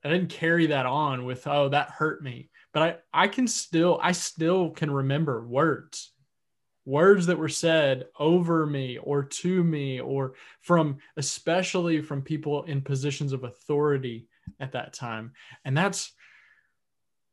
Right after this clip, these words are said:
I mean, I'm, I'm in my thirties, and it was, you know, so half of my life ago, somebody was saying those things, and I,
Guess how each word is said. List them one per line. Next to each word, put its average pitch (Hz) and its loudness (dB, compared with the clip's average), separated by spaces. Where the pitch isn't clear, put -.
I 151 -2
mean, 151 0
I'm, 156 -4
I'm 214 2
in 262 4
my 139 2
thirties, 214 -2
and 160 2
it 185 4
was, 160 -2
you 165 0
know, 147 0
so 151 2
half 202 0
of 233 0
my 220 2
life 208 2
ago, 139 0
somebody 156 -2
was 135 -4
saying 190 -4
those 123 -8
things, 123 -10
and 135 -4
I, 135 -8